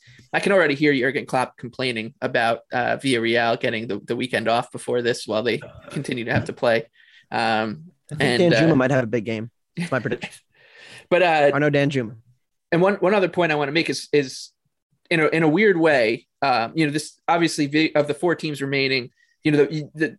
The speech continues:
Speaker 1: the other three teams, Madrid, City, Liverpool, like, they would have said Villarreal. Everyone would say Villarreal. That's probably the, the easiest path to the final. But in a weird way, um, Villarreal, like, like B J was mentioning, like, this is probably their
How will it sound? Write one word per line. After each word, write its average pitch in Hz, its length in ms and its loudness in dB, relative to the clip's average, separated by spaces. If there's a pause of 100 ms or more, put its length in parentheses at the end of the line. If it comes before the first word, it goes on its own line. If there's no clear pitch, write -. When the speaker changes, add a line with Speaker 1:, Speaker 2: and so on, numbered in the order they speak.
Speaker 1:
the 160 160 2
other 147 140 4
three 135 200 -6
teams, 131 340 -10 (240)
Madrid, 143 400 -2
City, 131 360 -4
Liverpool, 131 360 -4
like, 139 160 -2
they 180 100 4
would 170 120 6
have 143 80 0
said 139 220 0
Villarreal. 139 480 2 (180)
Everyone 147 240 0
would 120 100 -8
say 127 140 -6
Villarreal. 113 480 -2
That's 113 180 -8
probably 123 380 -4
the, 120 240 -8
the 143 160 -8
easiest 135 360 -4
path 113 320 -4
to - 100 -10
the 95 60 -10
final. 160 520 -2 (240)
But 156 120 2
in 147 60 2
a 139 80 0
weird 196 240 4
way, 165 520 2 (240)
um, 135 460 -2 (380)
Villarreal, 160 800 4 (220)
like, 143 260 -4
like 139 200 0
B 151 120 2
J 143 120 4
was 131 140 0
mentioning, 151 360 0
like, 127 140 -4
this 175 160 0
is - 300 -4
probably 165 340 2
their 143 360 2